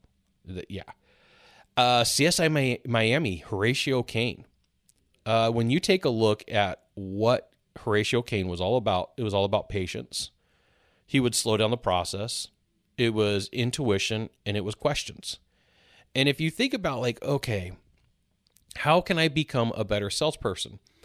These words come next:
Well, one of the traits that I see a lot of salespeople struggle with is the patience. It is what I'm gonna refer to the cat and the mouse,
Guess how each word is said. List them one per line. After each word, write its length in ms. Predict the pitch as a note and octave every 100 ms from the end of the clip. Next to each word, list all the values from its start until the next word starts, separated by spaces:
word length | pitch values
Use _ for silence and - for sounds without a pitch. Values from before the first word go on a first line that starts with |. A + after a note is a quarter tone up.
| _ _ _
Well, 160 | B2+ C3
one 180 | D3 A3+
of 60 |
the 100 | A3
traits 360 | - D3 C3+ -
that 100 | A#2
I 120 | A#2+
see 340 | - A#2+ A2+ -
a 100 | A2
lot 540 | G2 F#2+ G#2 A2+ B2
of 220 | - G#2+ -
salespeople 760 | A2 G#2 - A2 F#2+ G2 F#2+
struggle 440 | F#2 - A#2+ A#2+ F#2
with 200 | F#2 -
is 320 | A#2+ B2 A#2+
the 100 | A2
patience. 600 | G#2 G#2 F#2 E2+ - - -
It 220 | A#2+ A#2
is 380 | A#2+ A#2+ A#2 A2+
what 140 | A2
I'm 140 | G#2 A#2+
gonna 120 | B2
refer 280 | A2+ - G#2+
to 140 | G#2+
the 100 | F#2
cat 200 | - G#2
and 80 | F2+
the 60 | F2+
mouse, 420 | D#2+ A#1+ -